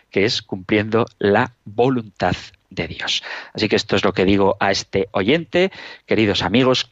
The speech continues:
queridos oyentes, se nos termina el tiempo, así que os recuerdo, compendio arroba radiomaria punto es, compendio arroba radiomaria punto es, correo electrónico, y seis seis ocho,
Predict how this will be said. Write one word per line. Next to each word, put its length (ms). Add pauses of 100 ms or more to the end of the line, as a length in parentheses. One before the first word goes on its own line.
queridos 340
oyentes, 460
se 240
nos 260
termina 500
el 100
tiempo, 500 (380)
así 220
que 180
os 240
recuerdo, 600
compendio 840
arroba 580
radiomaria 720
punto 380
es, 340 (280)
compendio 540
arroba 260
radiomaria 520
punto 320
es, 120
correo 240
electrónico, 640
y 160
seis 440
seis 360
ocho, 340